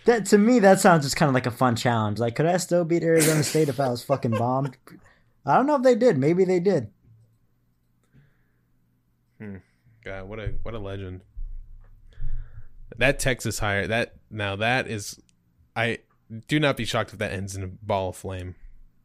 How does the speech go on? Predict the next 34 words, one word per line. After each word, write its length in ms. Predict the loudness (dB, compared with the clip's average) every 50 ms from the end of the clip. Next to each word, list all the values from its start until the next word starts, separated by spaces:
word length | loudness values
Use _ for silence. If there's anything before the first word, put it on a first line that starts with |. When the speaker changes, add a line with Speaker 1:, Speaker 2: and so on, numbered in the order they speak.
| _ _
Speaker 2:
The 60 | -12 -6
pressure 340 | 0 2 2 4 2 2 0
Speaker 1:
Yeah. 60 | 0
Speaker 2:
gets 200 | -2 -4 -4 -4
to 100 | -4 -4
him 120 | -4 -2 -4
again. 280 | -4 -4 -4 -4 -2
He 80 | -4 -4
just 200 | -6 -6 -8 -8
turns 260 | -8 -6 -6 -6 -6 -6
to 60 | -8
the 60 | -8
bottle 420 | -4 -2 -2 -2 -2 -2 -4 -4 -6
one 140 | -6 -6 -4
last 280 | -6 -6 -6 -8 -8
time. 300 | -8 -8 -8 -8 -10 -12 -16 _ _ _ _ _ _ _ _ _ _ -8
Speaker 1:
Yeah. 440 | -4 -2 0 0 0 -2 -4 -8 -12 -14 -20 _ _ _ _
<laughs> 300 | -4 -4 0 0 0 0
He, 180 | 0 -2 -2 -2
he, 320 | -4 -8 -8 -8 -10 -10 -12 -16 _ _ -10 -8 -4 -2 -2 0 0
we'll 100 | 0 0
see 220 | 0 2 2 4
how 160 | 6 6 6 4
weak-willed 400 | 4 2 0 0 0 0 0 -2
he 60 | -2
really 300 | -4 -4 -4 -4 -6 -6
is. 440 | -8 -8 -10 -6 -4 -4 -4 -4 -8 -10
<laughs> 40 | -12 -14 -16 -18 -20 -20 -20 _ _ _ _ _
Speaker 2:
Yeah. 260 | -12 -12 -10 -10 -12 -14 -16 _ _ -20 -20 -20 -20 -20 -20 -20 _ _ _ _ _ _
Um, 840 | -6 -4 -4 -2 -2 -2 -2 -2 -4 -4 -4 -4 -4 -4 -6 -6 -6 -6 -8 -8 -8 -8 -8 -10 -10 -10 -12 -14 -16 -16 -18 -18 -18 -20 -20 -20 -20 -20 _ _ _ _ _ _ _ _ _ _ _ _ _ _ _ _ _ _ _ _ _ _ _ _ _ _ _ _ _ -10
do 120 | -6 -2
you 60 | 0 2
remember 240 | 2 2 2 2
that 360 | 4 4 4 4 4 0 _